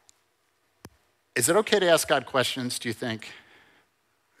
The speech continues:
Yeah, it is. It is. But what is your motive and heart in asking,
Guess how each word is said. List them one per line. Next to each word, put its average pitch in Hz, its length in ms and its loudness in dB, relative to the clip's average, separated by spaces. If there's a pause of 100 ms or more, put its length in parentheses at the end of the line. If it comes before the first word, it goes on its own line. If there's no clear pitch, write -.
(220)
Yeah, 110 260 4 (280)
it 131 120 0
is. 92 460 -6 (920)
It 143 120 4
is. 87 420 -8 (760)
But 143 240 8 (480)
what 160 260 6
is 185 300 4
your 147 180 0
motive 135 380 4
and 110 100 -4
heart 113 460 0
in 113 160 -6
asking, 101 580 -6